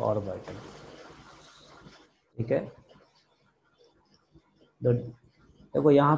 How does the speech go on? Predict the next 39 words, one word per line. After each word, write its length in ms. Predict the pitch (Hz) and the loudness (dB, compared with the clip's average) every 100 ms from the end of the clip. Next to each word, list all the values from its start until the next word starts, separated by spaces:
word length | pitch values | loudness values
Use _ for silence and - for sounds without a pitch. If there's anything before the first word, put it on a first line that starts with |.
| 180 | 4
पे 80 | 185 185 190 - | 4 4 2 2
क्या 140 | 160 | 4
है 260 | 156 135 127 | 4 4 2
कि 160 | 131 135 | 2 -2
हमने 460 | 127 131 135 139 135 | 2 2 2 0 -2
जो 120 | 131 | -2
एग्जांपल 580 | 123 120 123 123 135 123 | -2 0 0 0 -2 -4
देखा 260 | 127 131 123 | -4 -4 -4
है, 180 | 113 - - _ _ _ - | -4 -8 -14 _ _ _ -10
जैसे 220 | 120 143 | -6 -6
carbon 560 | - 135 131 131 156 165 - | 0 2 2 2 0 0 0
और 260 | 135 139 127 | 0 0 -2
हैलोजन 460 | 123 131 131 147 | -4 -2 -2 -4
हमने 200 | 131 113 | -4 -6
देखा, 260 | 98 98 - _ _ _ - | -8 -14 -20 _ _ _ -8
तो 60 | |
हैलोजन 360 | 127 143 143 165 | -2 0 0 0
क्या 140 | 160 156 | 0 0
करता 320 | 156 151 151 | -2 -2 -2
है, 200 | 151 160 | 0 -2
Carbon 460 | 160 139 131 135 143 | -2 -4 -4 -6 -4
का 100 | 143 | -4
electron 500 | 131 127 131 135 139 | -4 -6 -8 -8 -6
जो 140 | 135 | -6
है 100 | 135 | -6
वो 160 | 156 165 160 | -8 -10 -12
खींचता 340 | 143 135 - 151 | -12 -12 -6 -6
है 60 | |
अपनी 200 | 147 151 | -6 -8
तरफ। 180 | 139 139 - - - - - - | -12 -12 -16 -20 -20 -20 -20 -8
तो 60 | 135 | -8
हम 100 | 135 | -4
कह 140 | 160 170 | -2 -2
सकते 300 | 175 - 139 | -4 -4 -4
हैं 220 | 151 170 | -4 -4
कि 80 | 165 | -4
ये 160 | 147 147 | -2 -2
जो 140 | 160 | -4
shared 580 | 160 - 143 143 165 170 | -8 -6 -4 0 0 0